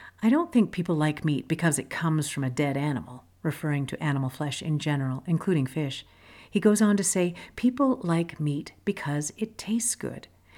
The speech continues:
It reminds them of happy memories they had when they were younger, and if you can deliver that same experience in a way that allows people to cast their dollars in a vote for the planet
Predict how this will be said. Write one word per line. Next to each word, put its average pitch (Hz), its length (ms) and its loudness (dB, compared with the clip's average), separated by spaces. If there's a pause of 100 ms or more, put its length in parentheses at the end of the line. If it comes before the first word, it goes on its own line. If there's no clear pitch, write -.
(100)
It 202 160 2
reminds 208 540 4
them 202 240 2
of - 120 -6
happy 185 380 -2
memories 180 520 0
they 139 100 -2
had 160 320 -2
when 147 120 -2
they 143 100 -2
were 135 100 -2
younger, 165 480 0 (400)
and 156 80 4
if 165 120 2
you 165 60 -2
can 147 140 0
deliver 170 400 2
that 156 280 -4
same 190 440 2
experience 180 640 -2
in 165 140 -4
a 160 60 0
way 165 300 2
that 175 160 -2
allows 175 400 0
people 170 380 -4 (180)
to 175 100 -6
cast - 520 -4
their 156 160 0
dollars 147 560 -2
in 160 160 -4
a 143 80 0
vote 156 340 0
for - 160 -10
the 127 80 -6
planet 165 540 -6